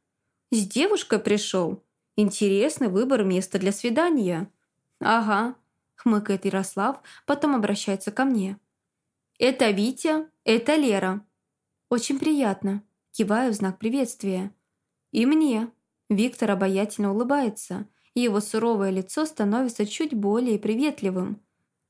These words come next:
"Ярослав еще ни разу не приходил сюда с девушкой.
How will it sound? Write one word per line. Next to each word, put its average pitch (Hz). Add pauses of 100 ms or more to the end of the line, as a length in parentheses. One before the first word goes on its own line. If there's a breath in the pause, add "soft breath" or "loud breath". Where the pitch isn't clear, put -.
"Ярослав 254
еще 247
ни 254
разу 240
не 202
приходил 220
сюда 208
с 208
девушкой. 233